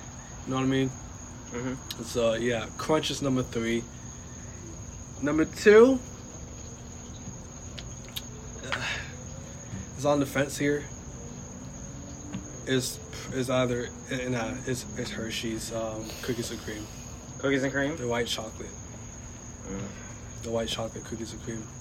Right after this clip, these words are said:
Speaker 2: I don't know. I don't like Hershey's Cookies and Cream.
Speaker 1: 'Cause you're not a white chocolates type of guy.
Speaker 2: I don't know.
Speaker 1: I don't, I
Speaker 2: Hershey's
Speaker 1: mean, I don't do white chocolate like that either. But it's just, it's cookies and creams, you know what I mean? I, that's
Speaker 2: I mean,
Speaker 1: what beats
Speaker 2: yes,
Speaker 1: it out.
Speaker 2: I get that part, but it,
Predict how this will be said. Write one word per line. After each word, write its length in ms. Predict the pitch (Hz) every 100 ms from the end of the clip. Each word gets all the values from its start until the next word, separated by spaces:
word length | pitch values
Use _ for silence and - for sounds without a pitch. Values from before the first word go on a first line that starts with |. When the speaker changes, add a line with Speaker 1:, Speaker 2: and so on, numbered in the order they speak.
| -
Speaker 2:
I 160 | 151 156
don't 120 | 110
know. 120 | 98
I 120 | 92
don't 120 | 139 120
like 140 | 104
Hershey's 360 | 107 98 98 -
Cookies 400 | 104 98 104 101
and 100 | 98
Cream. 300 | 101 95 - - - - - -
Speaker 1:
'Cause 160 | 131 123
you're 60 | 147
not 80 | 139
a 20 |
white 200 | 131 135
chocolates 320 | 139 123 127
type 180 | 120 117
of 100 | 120
guy. 140 | 117 117 - - - - - - - - - - -
Speaker 2:
I 120 | 151 175
don't 120 | 160
know. 120 | 131
Speaker 1:
I 120 | 165
don't, 40 | 202
I 60 | 202
Speaker 2:
Hershey's 220 | - 185
Speaker 1:
mean, 200 | 214 196
I 100 | 175
don't 140 | 226 214
do 100 | 196
white 180 | 190
chocolate 320 | 185 185 185 170
like 120 | 160
that 160 | 156
either. 320 | 143 139 117 - - -
But 300 | 156 156 - - - -
it's 220 | 165 160
just, 200 | 160 139 - - - - - - - - -
it's 100 | -
cookies 380 | - 135 156 147
and 80 | 135
creams, 400 | 143 190 139 143
you 60 |
know 80 | 143
what 80 | 147
I 20 |
mean? 260 | 147 160 151
I, 140 | 151
that's 260 | 147 147 175
Speaker 2:
I 80 | 202
mean, 120 | 202
Speaker 1:
what 60 | 180
beats 120 | 165
Speaker 2:
yes, 180 | 214 -
Speaker 1:
it 20 |
out. 60 | 202
Speaker 2:
I 60 |
get 240 | 190 185 170
that 200 | 151 160
part, 180 | 143
but 180 | 143 131
it, 140 | 156